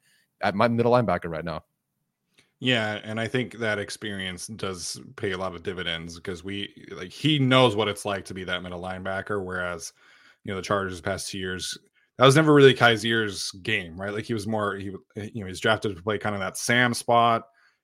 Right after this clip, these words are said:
Speaker 2: You know, he was always off the ball. He was on the weak side.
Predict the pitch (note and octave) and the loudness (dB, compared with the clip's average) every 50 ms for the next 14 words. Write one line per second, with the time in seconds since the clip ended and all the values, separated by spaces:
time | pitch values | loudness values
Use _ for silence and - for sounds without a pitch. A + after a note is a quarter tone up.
0 | _ - G#2 G2+ F#2+ F#2 G2 F#2+ F#2 E2+ G#2 G2+ G2+ G2+ F2+ G#2 G2 F#2 - - | _ -10 -8 -8 -6 -6 -8 -8 -6 -4 -2 -2 -2 -2 -2 -2 -2 -2 -4 -8
1 | G2 F#2+ G#2+ A2 A2+ A2+ A2+ A2+ G#2 G#2 G2 F2 G2 F#2 F2+ F#2 A2 A#2+ A#2+ - | -6 0 4 6 8 8 8 6 4 0 -2 -4 -8 -8 -6 -4 -2 -2 -2 -2
2 | - - A#2 A2+ A2+ A2+ A2+ A2 A2 G#2+ | 0 0 2 2 4 2 2 2 0 -2